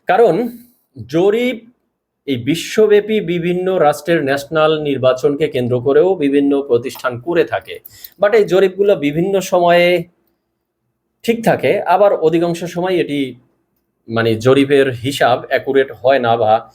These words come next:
উল্টোও হতে পারে ঘটনা। তাছাড়া এই জরিপে কয়েকটি ল্যাকেন্স রয়েছে। সেটি হলো, এখানে বলা হয়েছে যে পঁচিশ পার্সেন্ট স্টুডেন্ট এখন পর্যন্ত কোনো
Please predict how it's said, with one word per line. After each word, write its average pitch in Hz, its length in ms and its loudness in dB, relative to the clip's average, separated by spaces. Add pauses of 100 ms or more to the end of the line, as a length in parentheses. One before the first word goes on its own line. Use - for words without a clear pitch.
(280)
উল্টোও 175 420 2
হতে 131 260 0
পারে 92 140 -6 (100)
ঘটনা। 87 280 -12 (460)
তাছাড়া 214 360 2 (120)
এই 165 60 0 (100)
জরিপে 175 320 2 (180)
কয়েকটি 160 460 0 (1400)
ল্যাকেন্স 185 440 0 (140)
রয়েছে। 95 340 0 (800)
সেটি 196 300 2
হলো, 165 160 4 (260)
এখানে 190 280 -2
বলা 170 240 4
হয়েছে 185 260 -2 (120)
যে 196 80 2 (220)
পঁচিশ 185 280 -6 (120)
পার্সেন্ট 156 540 0 (260)
স্টুডেন্ট 147 440 -2
এখন 131 220 -4
পর্যন্ত 127 360 -6
কোনো 120 120 0